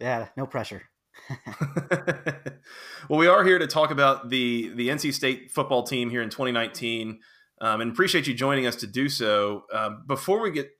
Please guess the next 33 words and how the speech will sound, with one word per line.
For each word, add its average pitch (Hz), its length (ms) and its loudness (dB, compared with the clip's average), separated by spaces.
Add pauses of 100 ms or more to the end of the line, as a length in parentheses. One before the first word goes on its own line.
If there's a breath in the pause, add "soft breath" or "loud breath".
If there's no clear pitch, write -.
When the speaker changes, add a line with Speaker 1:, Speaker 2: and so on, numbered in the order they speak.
(140)
Speaker 2:
I 139 60 2
guess, 135 160 0
before 120 340 -6
we 170 80 2
get 156 140 0
into - 140 2
this 143 280 -2
year's 110 240 -2
team, 110 460 -6 (360 soft breath)
something 208 260 0
that 196 100 2
we 151 180 2
talked 143 300 2
about 127 400 4
kind 147 160 0
of 120 80 0
recently 127 420 0
on 120 140 2
the 120 80 -2
podcast 113 520 2
and 123 80 -4
wanted 151 140 0
to 143 60 0
get 127 220 0
your 127 160 4
take 127 280 -2
on, 110 180 0
we, 127 140 0
we'd 123 220 -2
struggled 147 380 2
to 120 60 -4
get 120 140 2
any, 120 300 -2